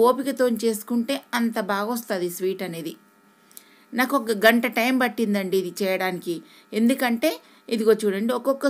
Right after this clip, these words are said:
స్పూన్ నెయ్యి వేసుకుంటూ కలుపుకోవాలి. ఫైవ్ మినిట్స్కి ఒకసారి, ఫైవ్ మినిట్స్కి ఒకసారి ఇలా ఒక్కొక్క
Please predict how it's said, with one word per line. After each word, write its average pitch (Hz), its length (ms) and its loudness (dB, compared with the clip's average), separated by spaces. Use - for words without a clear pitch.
స్పూన్ 240 320 0
నెయ్యి 220 260 0
వేసుకుంటూ 208 420 0
కలుపుకోవాలి. 196 520 -2
ఫైవ్ 262 220 4
మినిట్స్కి 269 400 2
ఒకసారి, 233 340 -2
ఫైవ్ 240 220 0
మినిట్స్కి 240 400 -2
ఒకసారి 254 360 -4
ఇలా 240 200 2
ఒక్కొక్క 233 300 -2